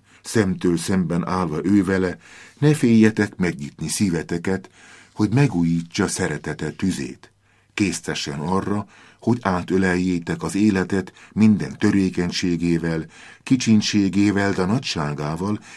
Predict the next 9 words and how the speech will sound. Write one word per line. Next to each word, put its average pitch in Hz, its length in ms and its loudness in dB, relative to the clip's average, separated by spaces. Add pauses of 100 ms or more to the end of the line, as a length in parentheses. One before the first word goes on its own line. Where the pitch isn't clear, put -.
(140)
és 123 180 2
szépségével 80 840 0
együtt 69 460 -10
is. - 260 -10 (600)
Ne 123 180 4
féljetek 82 560 -2
azt - 200 -2
mondani 101 420 4
neki, 95 440 0